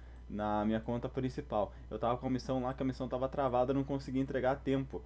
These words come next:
Aí eles fizeram as atualizações do jogo, né?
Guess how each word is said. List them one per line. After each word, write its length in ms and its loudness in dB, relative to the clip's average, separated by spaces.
Aí 240 4
eles 220 2
fizeram 580 4
as 380 0
atualizações 580 0
do 120 -2
jogo, 340 2
né? 220 2